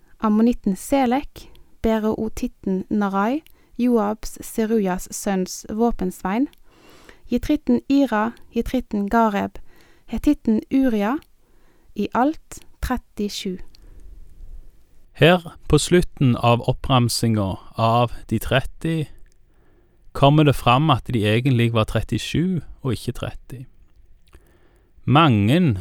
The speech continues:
Speaker 2: av disse ganske vanskelige navnene er ikke blant de mest kjente. Men noen av de var kjente, og blant disse var flere døde på dette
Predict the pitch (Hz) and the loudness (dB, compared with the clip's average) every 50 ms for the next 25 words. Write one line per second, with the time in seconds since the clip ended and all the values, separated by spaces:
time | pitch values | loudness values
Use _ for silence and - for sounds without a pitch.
0 | 92 107 123 123 123 113 - - - 135 120 120 113 104 - - 131 127 127 123 | 0 0 2 2 2 0 0 -2 -2 -2 0 0 0 0 0 -2 0 2 2 2
1 | 101 90 - - - - 135 127 127 120 113 117 135 160 175 180 170 131 110 104 | 0 -2 -4 -6 -4 -2 0 0 2 2 2 2 2 0 2 2 2 2 0 -2
2 | - - - 117 113 117 120 110 113 - - - - 127 123 123 - - 110 107 | -4 -6 -2 0 0 0 0 -2 -4 -10 -8 -4 -2 -2 -2 -2 -2 0 0 0
3 | - - - 117 107 104 107 - - - - 110 - - - - - - 139 123 | 0 -2 -4 -2 -2 -2 -4 -6 -10 -8 -8 -8 -8 -10 -14 -20 -16 -16 -16 -16
4 | - _ _ _ _ _ _ _ _ - _ _ _ _ _ _ _ _ _ _ | -18 _ _ _ _ _ _ _ _ -20 _ _ _ _ _ _ _ _ _ _
5 | _ _ _ - - - 127 147 156 160 131 110 107 - 147 175 190 190 139 - | _ _ _ -4 2 4 6 8 8 8 6 4 2 2 2 2 2 0 -2 -4
6 | - - - 120 127 131 135 131 127 117 117 117 - - 135 101 90 - - - | -8 -4 0 2 2 4 4 4 4 4 2 2 2 0 -2 -2 -2 -6 -10 -6
7 | - 165 190 196 160 - - - - - - - - 117 113 - 117 120 127 - | -2 -2 0 0 -2 -4 -8 -18 -20 -20 -16 -8 -4 -2 0 2 4 4 2 2
8 | - - 117 - - - - 160 156 131 113 113 - - 135 123 107 101 - - | 0 -2 -2 -2 -2 -4 -2 -2 2 2 2 2 2 0 -2 0 0 0 -2 -2
9 | 127 131 - - - - 98 127 156 156 - - 117 101 - - - - | -2 -2 -2 -2 0 0 0 0 0 0 -2 -2 -2 -2 -4 -6 -10 -8